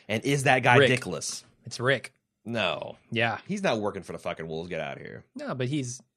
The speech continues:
Speaker 2: outside. He's the wolves outside the,
Speaker 1: What I'm saying
Speaker 2: the
Speaker 1: is,
Speaker 2: community.
Speaker 1: what I think he's
Speaker 2: Do you
Speaker 1: asking
Speaker 2: think there's
Speaker 1: is
Speaker 2: going to be
Speaker 1: there
Speaker 2: an
Speaker 1: a,
Speaker 2: actual wolf?
Speaker 1: is there a betrayer? And I think that
Speaker 2: Uh,
Speaker 1: that, that could be Nicholas. That could be why he's stealing guns and stuff like that.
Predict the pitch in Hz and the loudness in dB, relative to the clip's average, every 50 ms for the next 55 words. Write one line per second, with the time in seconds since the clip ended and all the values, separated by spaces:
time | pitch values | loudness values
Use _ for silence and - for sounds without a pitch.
0 | _ - - 156 151 143 156 - 190 185 151 117 101 98 95 - _ _ _ _ | _ -4 -2 -2 -2 -2 -4 -4 -2 -2 -2 -2 -4 -8 -10 -14 _ _ _ _
1 | - - 156 143 143 143 143 139 147 151 151 147 139 127 127 127 - - _ - | -8 -6 -6 -6 -4 -4 -4 -2 0 0 0 0 0 -2 -6 -10 -14 -10 _ -2
2 | 143 139 135 - - 139 135 127 123 120 123 123 123 120 117 113 117 _ _ _ | -2 -2 -2 -2 -2 -2 -2 -2 -4 -4 -4 -4 -2 -2 -2 -4 -6 _ _ _
3 | _ _ _ _ _ _ - 120 143 170 208 196 - 196 180 170 160 156 147 165 | _ _ _ _ _ _ 0 4 4 4 6 6 4 4 4 4 4 2 2 2
4 | 151 127 117 139 143 135 143 139 - 156 156 185 180 156 147 127 123 - 214 196 | 2 2 4 4 4 4 4 2 2 0 0 2 2 6 6 6 6 6 6 6
5 | 190 175 156 165 185 180 170 165 160 151 - 135 143 147 139 - - - 139 135 | 4 4 6 6 6 6 6 8 6 6 6 6 6 6 4 4 0 -2 0 2
6 | 123 113 113 113 107 98 98 - - - - 123 120 120 127 131 123 120 110 104 | 2 2 2 0 0 0 -4 -6 -10 -8 -6 -4 -4 0 2 4 4 4 2 2
7 | 98 110 101 - - 127 120 110 98 90 80 76 73 73 - - _ _ _ _ | 0 -4 -6 -6 -4 -2 0 0 0 0 -2 -4 -8 -10 -14 -16 _ _ _ _
8 | _ _ _ _ _ _ _ - - 113 120 127 131 127 - 120 113 113 110 107 | _ _ _ _ _ _ _ -8 -4 0 2 2 2 0 0 0 0 0 0 -2
9 | - 101 104 104 170 175 180 185 185 180 180 180 175 170 160 156 _ - - 120 | -4 -2 0 2 4 4 4 4 4 4 4 4 4 2 0 -2 _ -2 0 0
10 | 120 - - 147 123 120 117 98 101 101 98 98 76 65 65 - - - - - | 0 0 -2 -2 -2 -2 -2 -2 -2 -4 -4 -6 -10 -12 -10 -10 -10 -10 -10 -14
11 | - - - _ _ - - 113 - - 123 113 113 107 107 107 101 101 113 95 | -18 -20 -20 _ _ -8 -8 -6 -4 -4 -2 -2 0 2 2 2 2 2 -2 -6
12 | - - 107 104 98 98 90 87 87 90 90 87 85 85 80 80 - - 78 - | -10 -8 -8 -6 -6 -6 -6 -6 -6 -6 -8 -8 -10 -12 -12 -14 -12 -12 -10 -10
13 | 76 73 - - 76 71 71 69 64 | -10 -14 -12 -10 -10 -8 -8 -10 -12